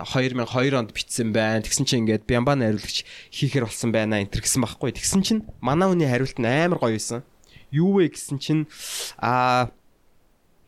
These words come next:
тийм ээ. Би одоо хоёр мянга хоёр онд Альбиасоор одоо ингээд, а, Яронайрыг энтрийг бичгээ болоод үргэлжилсэн үгийн зохиол буюу Хөөрнэл зохиол руу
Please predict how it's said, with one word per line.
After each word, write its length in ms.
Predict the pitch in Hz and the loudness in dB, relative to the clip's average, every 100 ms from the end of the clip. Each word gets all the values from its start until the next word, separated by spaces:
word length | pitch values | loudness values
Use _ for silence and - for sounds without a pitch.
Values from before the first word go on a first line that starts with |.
| - - | -16 0
тийм 240 | 175 175 | 4 4
ээ. 320 | 139 151 135 - _ _ _ _ - - - - - | 4 4 2 -4 _ _ _ _ -18 -18 -20 -20 -4
Би 160 | 180 | 2
одоо 240 | 180 147 135 | 2 2 -2
хоёр 320 | - 151 175 | 2 2 4
мянга 240 | 175 151 | 4 2
хоёр 400 | 143 143 151 175 | 2 4 4 4
онд 320 | 170 139 135 - | 4 2 0 -6
Альбиасоор 720 | - 135 - 185 151 - 131 120 | -2 -2 2 2 2 2 0 0
одоо 140 | 123 | 0
ингээд, 240 | 117 110 - - - 117 | 0 0 -2 -20 -20 -4
а, 240 | 110 113 | 0 4
Яронайрыг 800 | 113 123 127 156 160 131 120 117 | 4 4 4 4 4 4 2 0
энтрийг 320 | 117 - 113 | -2 -2 -2
бичгээ 400 | - - - 139 | -2 -4 0 0
болоод 720 | 110 110 - 101 104 143 - _ _ _ _ _ _ _ _ _ _ _ _ 123 | 2 0 -2 -2 2 0 -2 _ _ _ _ _ _ _ _ _ _ _ _ 0
үргэлжилсэн 540 | 135 131 - - 170 | 2 2 -2 -2 0
үгийн 240 | 120 110 98 | 0 -2 -6
зохиол 320 | - 98 - | -6 -8 -6
буюу 240 | 98 101 | -8 -6
Хөөрнэл 480 | - 135 143 117 - | 0 2 4 2 -2
зохиол 480 | - - 95 | -6 -4 -2
руу 0 | 104 | -2